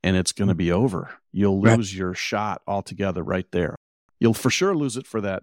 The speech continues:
Speaker 1: duty shift, but you might lose it for the entire department or sheriff's office. So if we hear something or whatever, we cannot repeat it.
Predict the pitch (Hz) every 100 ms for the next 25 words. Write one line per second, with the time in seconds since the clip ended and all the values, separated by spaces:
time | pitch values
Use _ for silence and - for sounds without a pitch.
0 | _ 127 131 131 - 135 131 - - 90
1 | 104 120 120 98 104 95 - 95 90 87
2 | 92 87 - 98 90 82 - - 95 95
3 | - 98 90 - - - - - 104 -
4 | 123 - 143 135 - 127 120 123 113 107
5 | 107 110 104 - 117 - 139 131 - 95
6 | - 123 110 95